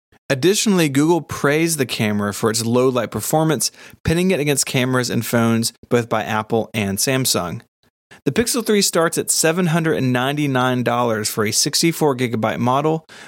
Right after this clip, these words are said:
while the three X L starts at eight ninety-nine.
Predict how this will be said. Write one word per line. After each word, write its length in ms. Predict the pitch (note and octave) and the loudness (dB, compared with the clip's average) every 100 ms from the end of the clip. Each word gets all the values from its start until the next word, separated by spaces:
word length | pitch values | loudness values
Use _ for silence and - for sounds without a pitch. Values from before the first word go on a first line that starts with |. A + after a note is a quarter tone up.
| - | -4
while 140 | - | -2
the 120 | C3 B2+ | 0 -2
three 260 | D3 C#3 | 0 0
X 280 | - F#3+ - | 0 -2 0
L 160 | D#3 C#3 | 0 0
starts 380 | - A#2 A#2 B2+ | 0 0 0 -2
at 100 | - | -2
eight 220 | A2 G2+ | -2 -2
ninety-nine. 800 | G#2+ G#2 G#2+ B2 C#3+ A#2+ D2+ | -2 0 0 0 0 0 -4